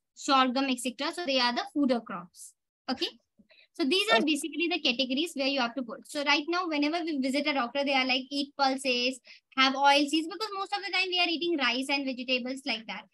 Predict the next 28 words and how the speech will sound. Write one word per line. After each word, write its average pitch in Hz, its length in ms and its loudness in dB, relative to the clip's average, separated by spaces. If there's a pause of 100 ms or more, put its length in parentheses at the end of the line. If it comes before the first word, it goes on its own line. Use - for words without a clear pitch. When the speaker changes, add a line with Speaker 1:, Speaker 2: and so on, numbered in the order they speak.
(180)
Speaker 1:
So - 80 -4
you 320 200 2
need 392 180 -6
to 392 100 -6
maintain 311 400 0
the 381 200 0
balanced 247 380 -2
diet, 214 180 -6
and 269 160 -2
balanced 277 340 0
diet, 339 160 0
we 311 100 0
have 330 180 0
everything. 240 480 -2 (240)
So 294 180 -2
carbohydrate, 262 840 6
they 277 180 6 (120)
ask 269 180 0
us 277 120 0
to 311 120 -2
take 269 220 0
carbohydrate, 240 800 4
proteins, 254 680 2 (320)
fats, - 540 0 (100)
minerals, 269 640 4
vitamins 269 540 2
like 233 240 2
that. 208 180 -4